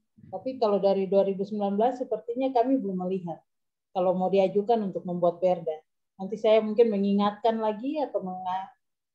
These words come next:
menyampaikan di teman-teman di bagian hukum untuk melihat kembali. Pasti sudah ada di mereka. Tapi mungkin ada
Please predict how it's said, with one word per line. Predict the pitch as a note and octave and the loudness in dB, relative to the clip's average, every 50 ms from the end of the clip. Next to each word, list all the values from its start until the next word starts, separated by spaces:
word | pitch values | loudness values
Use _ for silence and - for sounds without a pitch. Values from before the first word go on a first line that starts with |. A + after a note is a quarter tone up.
| _ _ - | _ _ -4
menyampaikan | G3 G3 G3+ G3 G3 G3 G3+ G3+ G#3 G#3 B3 A#3+ A#3 | 0 0 2 2 2 2 2 2 2 4 4 2 2
di | A3 G3 G3+ | 2 -2 -2
teman-teman | F#3+ F#3 F#3 F3+ F3 G3 G3 G#3 A3 G#3+ | -2 -2 -4 -4 -4 -4 -2 -2 0 0
di | G3+ | 0
bagian | F3 F#3+ F#3 F#3 F#3+ F3+ F3 E3+ | 2 2 2 2 2 0 0 -2
hukum | G3 F#3+ - - C4+ - - F3+ | -10 -10 -6 -6 -8 -8 -8 -12
untuk | - F3+ - F3 | -14 -12 -10 -8
melihat | F3+ F3+ F#3 F3+ G3 F#3+ F#3+ - | -6 -6 -6 -4 -6 -6 -6 -6
kembali. | F3+ - F3 F3 F3 E3+ E3+ G#3 | -6 -2 0 0 0 0 -2 -4
Pasti | G3+ - - D#4 | -4 -4 -4 -6
sudah | C4+ C4 A#3+ G#3+ G3 G3+ G#3 | -2 0 2 4 4 4 4
ada | A3 | 4
di | G#3+ F#3+ F3+ F3 | 2 2 0 0
mereka. | F3 F3 F3+ F3 F3+ - D#3 C#3+ - - - - - _ _ _ - - _ _ _ _ | 0 2 0 0 -2 -6 -10 -10 -10 -18 -20 -20 -20 _ _ _ -20 -20 _ _ _ _
Tapi | - D#3 - - G#3+ A3+ A#3+ A#3 G#3+ G#3 | -6 -6 -6 -4 -2 0 0 0 0 0
mungkin | G3 G#3+ G#3+ G3 | 0 0 2 2
ada | F#3 F3 E3+ F3 E3+ E3+ E3+ D#3+ D#3 | 2 4 4 4 4 2 2 -2 -6